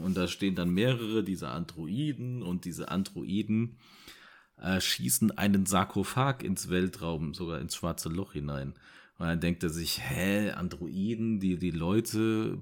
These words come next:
beerdigen, also die eigene Androiden beerdigen, so wie wir Menschen, das kann doch irgendwie nicht sein." Und wenn man jetzt dann die Geschichte von Bob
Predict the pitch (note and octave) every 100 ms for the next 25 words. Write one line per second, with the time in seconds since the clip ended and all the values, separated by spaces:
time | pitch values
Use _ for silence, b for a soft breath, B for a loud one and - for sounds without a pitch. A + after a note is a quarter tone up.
0 | - - - F#2+ A2 A#2 A2+ A2+ A2+ G#2+
1 | A2 F2 F2 E2+ E2 - D#2+ A#1+ - C#2
2 | F2+ F#2+ D#2+ F#2 - - D#2+ F2 - F#2
3 | - - E2+ F#2 G2 F#2+ F2 E2 D#2+ E2
4 | D#2 D2 D#2 A2 A2 G2 G#2+ F#2+ F2 -
5 | - _ _ - D#2+ D#2+ - D2+ D#2 D2+
6 | C#2+ C2 - C2+ B1+ - _ b b b
7 | b b b b b b - E2+ F2+ F2
8 | G2+ F2+ F2+ E2 G2+ - - F#2+ G2 G2
9 | G2 F2 E2+ A2+ A2 - F2+ - F#2+ E2+
10 | D#2 - _ _ _ _ - - F#2 G#2
11 | G#2